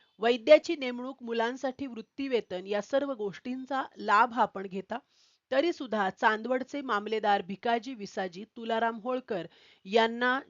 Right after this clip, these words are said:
जनतेला लुबाडावे असे वाटतेच कसे? तुलाराम होळकरांच्या संपत्तीचा हिशेब बघण्याचा आदेश देण्यात येत आहे. अतिरिक्त द्रव्य सरकारी तिजोरी जमा करावे लागेल. यापुढे पुन्हा अशी तक्रार आल्यास माफ केले जाणार नाही.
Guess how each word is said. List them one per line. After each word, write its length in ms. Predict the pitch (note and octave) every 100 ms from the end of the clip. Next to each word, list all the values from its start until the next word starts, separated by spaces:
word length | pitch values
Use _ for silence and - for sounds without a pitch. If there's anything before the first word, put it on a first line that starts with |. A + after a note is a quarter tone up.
| E3
जनतेला 560 | G#3+ A3+ A3+ A3+ A3+
लुबाडावे 560 | A3 G3+ G#3 A#3 A#3 B3+
असे 240 | G3+ -
वाटतेच 520 | G#3+ F3 _ - G3
कसे? 260 | - E3 - - _ _ _ _ _ _
तुलाराम 440 | C#4 C#4+ D#4 E4+ E4+
होळकरांच्या 640 | D4 C4+ C#4+ C#4 C4+ C#4
संपत्तीचा 680 | C4+ B3 A3+ B3 - B3 B3+
हिशेब 460 | A3 A#3 C#4 D4 D4
बघण्याचा 540 | B3 G#3 G#3+ G#3 A3
आदेश 400 | G3 F#3+ B3 -
देण्यात 340 | A#3+ G#3 G3+ G3
येत 200 | F#3+ F#3+
आहे. 200 | F#3+ A#3 _ _ _ _ -
अतिरिक्त 520 | A3+ C#4 E4 E4 F4+
द्रव्य 420 | C#4+ C4 A#3 A#3
सरकारी 480 | - A#3 A3 C4 D4+
तिजोरी 340 | - G#3+ A3+ A3
जमा 280 | F#3+ G3+ A#3
करावे 380 | B3 A#3+ A#3
लागेल. 360 | A#3 A3+ A#3 B3 G3+
यापुढे 460 | A#3+ C4 A3+ G3+
पुन्हा 380 | G3+ A3 G#3 C4+
अशी 200 | G#3+ - G#3
तक्रार 340 | G3+ G3 F#3+
आल्यास 320 | F#3 F#3 F#3 -
माफ 320 | F#3 A3 A3+ -
केले 260 | F#3+ F#3+
जाणार 320 | F#3 F3+ F#3
नाही. 280 | F3+ F3+ A3